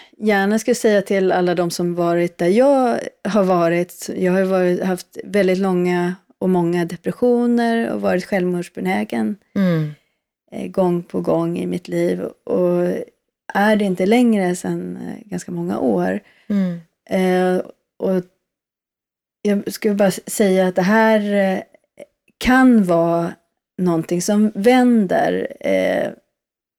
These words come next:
Speaker 1: den. För, för om det är så att det har hänt någonting i familjen, eh, som gör att man kanske tagit på sig då någon energin av någon som tagit livet av sig eller som också varit deprimerad och, och,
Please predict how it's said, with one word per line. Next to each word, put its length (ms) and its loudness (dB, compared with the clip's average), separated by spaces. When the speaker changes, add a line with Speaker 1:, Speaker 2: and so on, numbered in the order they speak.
Speaker 1:
den. 480 -2
För, 340 0
för 320 0
om 300 4
det 160 4
är 100 2
så 140 -4
att 120 -6
det 60 0
har 80 2
hänt 280 -2
någonting 300 -6
i 40 -10
familjen, 680 -4
eh, 360 -2
som 260 4
gör 300 6
att 280 2
man 260 2
kanske 500 2
tagit 260 4
på 260 4
sig 140 0
då 160 2
någon 260 0
energin 640 0
av 80 0
någon 240 -2
som 160 -6
tagit 360 -2
livet 420 4
av 180 6
sig 160 2
eller 140 2
som 180 -2
också 240 -4
varit 260 2
deprimerad 800 -2
och, 220 -2
och, 260 0